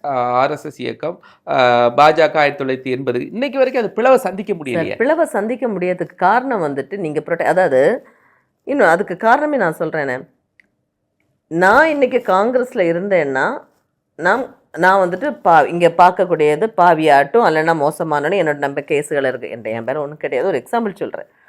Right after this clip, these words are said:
Speaker 2: அதே நேரம் நான் அடுத்த நிமிஷம் நான் பா ஜ கல போனேன்னு வச்சுக்கோங்களேன், என்னுடைய குற்றங்கள் மறைக்கப்பட்டு, என்னுடைய எஃப் ஐ ஆர் என் மேல ஏதாவது, அது எல்லாத்தையும் மாற்றப்பட்டு, நான் வந்துட்டு நல்லவன் ஆகுறேன்.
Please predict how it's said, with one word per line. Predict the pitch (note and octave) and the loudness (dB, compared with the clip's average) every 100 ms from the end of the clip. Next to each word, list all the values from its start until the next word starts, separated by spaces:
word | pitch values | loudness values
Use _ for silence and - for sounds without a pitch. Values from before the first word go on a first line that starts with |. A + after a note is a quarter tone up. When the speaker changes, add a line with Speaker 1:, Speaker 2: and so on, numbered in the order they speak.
| _ _ | _ _
Speaker 2:
அதே | F3+ F#3 F#4 A4+ | -2 0 2 2
நேரம் | B3 G#3 B3+ | 2 2 0
நான் | F#3+ F#3+ - | 2 2 2
அடுத்த | A#3+ - D#4 | 0 -2 -6
நிமிஷம் | D#4+ F#4+ | -6 -4
நான் | D#4 G3 | -6 0
பா | F#3 A3+ | 0 0
ஜ | C4 | -4
கல | B3 G3 E3+ | -2 -4 -4
போனேன்னு | G3 A#3+ A3+ D#3+ | -6 -4 -4 -6
வச்சுக்கோங்களேன், | - D3 C#3+ C3+ C3+ _ _ _ - | -8 -8 -6 -10 -12 _ _ _ -6
என்னுடைய | F3 A3+ A3+ F#3+ G3+ A3+ | -2 2 2 2 0 0
குற்றங்கள் | G3+ - A3 F3+ | -4 -4 -2 -2
மறைக்கப்பட்டு, | D#3 E3 E3+ E3 C#3 - A#3 | -2 -2 -4 -6 -6 -6 -4
என்னுடைய | E3+ D#3 D#3+ D3+ D3 C#3+ - - | -4 -2 0 2 0 -2 -10 -4
எஃப் | D3+ E3+ G#3+ | 0 0 2
ஐ | G3 | 2
ஆர் | F3 | 2
என் | D#3+ D#3+ | 0 -2
மேல | D#3+ D#3+ | -4 -2
ஏதாவது, | D3+ D3+ | 0 0
அது | C#3+ D3+ | 0 0
எல்லாத்தையும் | D3 C#3+ D3 | 0 0 -2
மாற்றப்பட்டு, | C#3 C#3+ - D#3 C#3 C#3 G4+ G#4+ _ | -4 -4 -4 -6 -6 -4 -6 -6 _
நான் | - F#3 F3+ D#3 | -4 -2 0 -2
வந்துட்டு | A3+ | -6
நல்லவன் | A3 C#3+ D#3+ F#3+ | -6 -2 -2 -2
ஆகுறேன். | C#3+ A#2 C3+ | -2 -4 -8